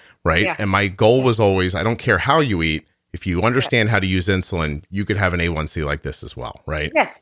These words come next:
Speaker 2: absolutely.
Speaker 1: That, that, that, that's been my whole goal. And now I'm trying to have people in who talk about the way they eat, whether
Speaker 2: Yeah.
Speaker 1: you're, you know, you're high protein or you're,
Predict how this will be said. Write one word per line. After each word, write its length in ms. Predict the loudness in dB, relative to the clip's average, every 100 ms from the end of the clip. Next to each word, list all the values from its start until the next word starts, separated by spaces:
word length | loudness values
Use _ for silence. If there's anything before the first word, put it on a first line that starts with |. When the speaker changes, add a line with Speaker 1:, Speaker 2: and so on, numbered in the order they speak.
| -2
Speaker 2:
absolutely. 520 | -2 0 -4 -8 -10 -4 0
Speaker 1:
That, 220 | 2 2
that, 200 | 2 2
that, 200 | 0 0
that's 200 | -6 -4
been 140 | 2 4
my 120 | 4
whole 220 | 4 2
goal. 300 | 2 -2 -2
And 120 | -2 2
now 220 | 4 4
I'm 120 | 2
trying 260 | 2 2 2
to 200 | 0 0
have 180 | -4 -2
people 280 | -4 -2 -4
in 100 | -4
who 140 | -6
talk 320 | -2 -2 -2
about 300 | -2 -2 -2
the 80 | -4
way 320 | 0 2 2
they 200 | 0 -2
eat, 380 | -2 -4 -4 -6 -10 -20 -4
whether 260 | 2 4 4
Speaker 2:
Yeah. 140 | 2
Speaker 1:
you're, 340 | 2 2 0 -6 -8
you 100 | -4
know, 180 | -4 -6 _ _ -18 -6
you're 160 | -4
high 220 | 0 0 2
protein 560 | 2 0 0 0 0
or 120 | 0
you're, 320 | -2 -4 -8